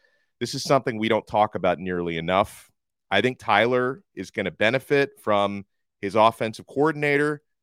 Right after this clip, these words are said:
also being his quarterback's coach, because last year his offensive coordinator and quarterback's coach were two different people, and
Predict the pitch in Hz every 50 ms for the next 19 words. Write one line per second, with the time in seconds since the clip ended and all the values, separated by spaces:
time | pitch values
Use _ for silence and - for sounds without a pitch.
0 | _ _ _ _ _ _ _ _ - 107 113 120 - - 113 95 120 113 104 101
1 | 95 107 - - - - 107 101 92 82 90 82 78 - - - - 95 90 67
2 | - - - - - _ _ _ _ _ _ - 107 98 98 85 101 107 120 143
3 | 165 165 - - - 110 101 95 98 110 - _ _ _ _ _ _ _ _ _
4 | _ 117 113 120 135 131 135 - 143 131 120 - 120 - - 139 131 127 123 123
5 | 120 117 113 110 - - 127 120 117 107 110 107 107 - - - 117 104 101 -
6 | - 98 92 - - 120 110 110 104 - 95 87 - - - - - - 120 117
7 | 120 127 - - 110 110 104 101 101 98 98 95 95 98